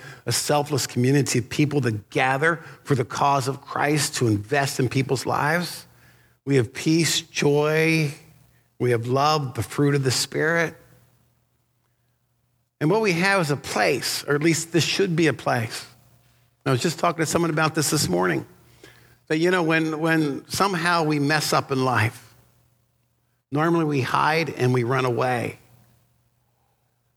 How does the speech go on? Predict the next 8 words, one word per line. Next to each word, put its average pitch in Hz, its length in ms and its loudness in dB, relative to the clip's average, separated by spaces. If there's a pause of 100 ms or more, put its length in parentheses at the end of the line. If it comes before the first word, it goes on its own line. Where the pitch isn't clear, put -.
(220)
But 156 120 0
what 170 260 0 (520)
Christ 226 440 0
says 139 320 2
we 123 120 0
should 120 280 0
do 135 280 2
is 127 500 2